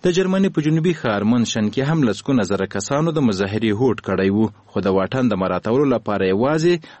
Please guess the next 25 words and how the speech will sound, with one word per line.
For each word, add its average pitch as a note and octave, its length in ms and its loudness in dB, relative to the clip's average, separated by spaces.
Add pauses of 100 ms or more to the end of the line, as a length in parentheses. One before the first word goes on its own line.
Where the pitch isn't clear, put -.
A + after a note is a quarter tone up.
(120)
زرو C3+ 260 2
هغو G#2 340 0
ته F3+ 160 0
د D#3+ 140 0
مظاهرې G2 480 0 (140)
اجازه F2 420 -2 (100)
او F#2+ 60 2 (100)
ورکړل G2+ 480 -2
سوه. C#3 160 2 (800)
او E3 160 4
د E3+ 160 2
اوکراین F3+ 320 0
د D3+ 80 0
پارلمان B2+ 500 2
مشر B2 220 -4
وای، D#3 280 0 (260)
له C3+ 120 2
دغه C3 300 0
هیواد D#3 320 -2
سره D#3+ 160 0
د A#2+ 240 0
کریمیا C#3 400 0
ټاپووزمې A#2 680 -2
بیرته B2+ 280 0
یو G2 100 2